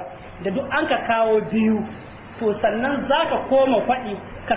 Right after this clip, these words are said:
kawo, ba ka koma maimaita su. Kuma za ka kawo damirin kowane ka kawo cikinsu. In ka ga dama ka kawo damirin farko,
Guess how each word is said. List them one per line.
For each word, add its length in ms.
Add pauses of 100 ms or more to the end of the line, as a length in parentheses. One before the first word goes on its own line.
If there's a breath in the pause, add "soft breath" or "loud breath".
kawo, 400
ba 160
ka 100
koma 220
maimaita 480
su. 140 (760 loud breath)
Kuma 260
za 100
ka 180
kawo 200
damirin 480
kowane 420
ka 160
kawo 240
cikinsu. 460 (480)
In 180
ka 120
ga 120
dama 320
ka 60
kawo 200
damirin 380
farko, 340